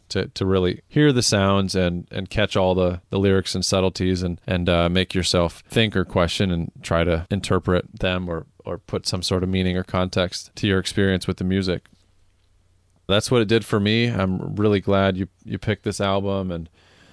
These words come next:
you've exposed me to these guys and their, their work. It has a good place in the, the understanding of how, how different genres evolved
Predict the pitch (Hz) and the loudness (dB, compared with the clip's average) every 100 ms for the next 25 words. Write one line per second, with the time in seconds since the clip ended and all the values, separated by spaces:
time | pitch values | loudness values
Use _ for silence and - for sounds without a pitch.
0 | _ - 95 95 - 95 95 101 98 98 | _ -4 -2 -2 0 0 0 0 0 0
1 | - 101 95 95 95 95 98 95 90 85 | -2 0 0 0 2 2 2 2 -2 -4
2 | - - 92 92 95 - - - 107 117 | -4 -2 2 2 0 -2 -10 -2 0 2
3 | 107 95 110 95 - 107 101 95 - 101 | 0 4 2 4 2 4 4 2 0 2
4 | 95 92 92 87 85 87 - _ _ - | 2 2 2 4 4 0 -4 _ _ -6
5 | 107 110 104 101 - 104 98 98 92 90 | -2 0 0 0 2 2 4 2 4 2
6 | 87 - 101 98 92 - 104 95 95 95 | 0 -4 0 2 2 0 0 2 2 0
7 | 90 87 95 92 92 92 87 - 90 90 | -2 0 2 2 2 0 0 -4 0 4
8 | 92 87 - | 4 2 -4